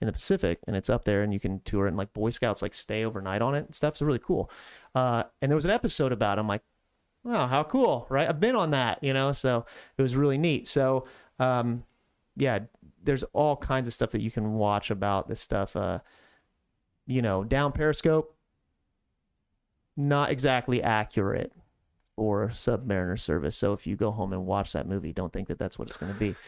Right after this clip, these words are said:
Uh, you know, um, that's, uh, that's the one with Kelsey Grammer in it, I think. Uh, but anyway, let's get into these videos. Again, please smash that like button. Make sure you share this feed, and we're gonna take a look at a couple videos here.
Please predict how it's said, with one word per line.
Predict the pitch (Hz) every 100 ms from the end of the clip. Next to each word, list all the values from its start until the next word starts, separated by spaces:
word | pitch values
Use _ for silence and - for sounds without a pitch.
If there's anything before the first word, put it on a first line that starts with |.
| - _ -
Uh, | 98 92 -
you | 110
know, | 95 92
um, | - 104 98 95 98 - - - - _ _ -
that's, | 110 98 -
uh, | 101 87 78
that's | 104 113
the | 98
one | 95
with | - _
Kelsey | - 113 -
Grammer | - 107 104 95
in | 90
it, |
I | 90
think. | - - 87 - -
Uh, | 69
but | - - - - - _ _
anyway, | 135 135 117 107 101 98 - _
let's | - 143 139
get | 190
into | 165 147
these | 135 127
videos. | 120 127 123 120 113 107 107
Again, | 117 127 117
please | - 131 123 120 - - _
smash | - 170 160
that | 160 143
like | 135 127
button. | 131 127 135
Make | 151
sure | 147 170
you | 147 127
share | - 131 123
this | 120 -
feed, | 123 117 110 - - - -
and | 123 117 117
we're | 123
gonna | 147
take | 139 143
a | 147
look | 143
at | 143
a |
couple | - 143 147
videos | 165 151 123 -
here. | 117 92